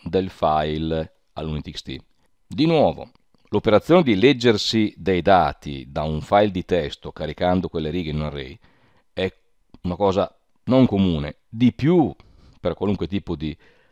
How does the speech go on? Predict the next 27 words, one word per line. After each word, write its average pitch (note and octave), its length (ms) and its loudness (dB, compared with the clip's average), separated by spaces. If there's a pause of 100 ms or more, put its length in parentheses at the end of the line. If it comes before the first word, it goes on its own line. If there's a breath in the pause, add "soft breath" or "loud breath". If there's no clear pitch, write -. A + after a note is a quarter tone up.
(120 soft breath)
applicativo. - 680 -6 (440)
Mi A2+ 180 6
armo A2 400 6
ancora B2 440 4
di G2 80 -2
un F#2 100 -2
pochino A#2 240 0
di F#2+ 100 0
pazienza, A#2 800 2 (540 soft breath)
decido A#2 520 0
di G#2 80 0
fare A2+ 200 4
un G2 80 2
piccolo A#2 320 -2
sforzo G#2+ 400 0
in G#2 60 4
più D3 120 -2
che B2+ 140 -4
poi B2 260 2
varrà G2 800 4
e G2+ 140 -2
si - 180 -2
ripagherà G#2 580 4
mille F#2+ 360 4
volte A2 380 2
in D#2+ 80 -2
futuro, D2+ 540 -8